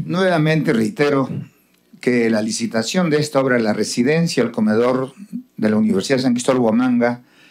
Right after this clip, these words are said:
está ejecutando el proyecto Legado, que es parte de la presidencia del Consejo de Ministros, P C M. Esta obra no ha licitado el gobierno regional de Ayacucho.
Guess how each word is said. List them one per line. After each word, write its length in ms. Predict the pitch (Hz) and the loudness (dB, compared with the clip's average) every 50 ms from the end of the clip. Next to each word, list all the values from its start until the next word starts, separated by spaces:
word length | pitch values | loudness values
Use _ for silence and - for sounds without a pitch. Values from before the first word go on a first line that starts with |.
| _ _ _ - | _ _ _ -8
está 520 | - - - - - - 120 120 127 131 | -6 -6 -6 -6 -4 -2 -2 0 0 0
ejecutando 880 | 123 - 123 120 - - 98 - 131 131 131 131 127 123 127 127 - - | -2 -4 -8 -10 -8 -8 -6 -2 0 0 0 2 2 0 0 -2 -4 -6
el 160 | - 120 110 104 | -6 -4 -4 -2
proyecto 600 | - 98 98 104 120 131 127 - - 156 143 110 | -2 -2 0 2 0 0 -2 -4 -2 -2 -2 -2
Legado, 760 | 101 113 110 104 95 95 104 139 170 170 135 113 - - _ _ _ _ _ _ _ _ _ _ _ _ _ _ _ _ _ _ _ _ _ _ _ _ _ _ _ _ _ _ - | -4 -6 -4 -4 -2 -2 0 0 0 0 0 -2 -4 -6 _ _ _ _ _ _ _ _ _ _ _ _ _ _ _ _ _ _ _ _ _ _ _ _ _ _ _ _ _ _ -4
que 160 | - 127 131 | -2 0 0
es 320 | 156 151 - - - - _ _ _ _ _ _ _ | 0 -2 -4 -6 -10 -14 _ _ _ _ _ _ _
parte 440 | - 143 147 151 165 165 - 170 147 | 0 0 2 2 0 0 0 0 0
de 140 | 117 113 113 | 0 0 0
la 220 | 107 104 104 110 - | 0 0 -2 -2 -4
presidencia 640 | _ - 185 110 - - 113 104 143 160 165 - 156 | _ -4 -2 -2 -2 -2 -2 0 0 0 2 0 0
del 80 | 123 | 0
Consejo 380 | - 123 113 123 151 147 131 131 | 0 0 0 0 0 0 0 2
de 60 | 117 | 2
Ministros, 380 | 113 123 151 180 151 - 104 92 | 2 2 2 0 -2 -2 -4 -4
P 140 | - 160 139 | -2 -2 0
C 180 | - - 175 | 0 0 0
M. 280 | 175 147 107 92 - - _ _ _ _ - - - - _ _ _ | 2 0 0 -2 -4 -8 _ _ _ _ -20 -20 -20 -20 _ _ _
Esta 380 | - 190 190 - - - 165 147 | 0 0 0 0 0 0 0 2
obra 520 | - 190 196 190 196 185 185 185 185 - - | 2 2 2 2 2 2 2 0 0 -2 -2
no 240 | - 147 156 175 190 | -2 0 2 2 2
ha 80 | 190 | 2
licitado 560 | 202 175 160 - - 151 160 - 202 202 170 | 2 2 0 0 0 0 0 2 2 2 2
el 80 | 151 127 | 2 2
gobierno 380 | 117 120 117 156 175 175 175 143 | 2 2 2 2 2 2 2 2
regional 420 | 131 120 - 127 131 151 160 165 | 2 2 0 0 2 2 2 2
de 80 | 147 123 | 2 2
Ayacucho. 500 | 110 110 - - 196 160 170 - - | 2 0 0 0 0 0 0 -2 -6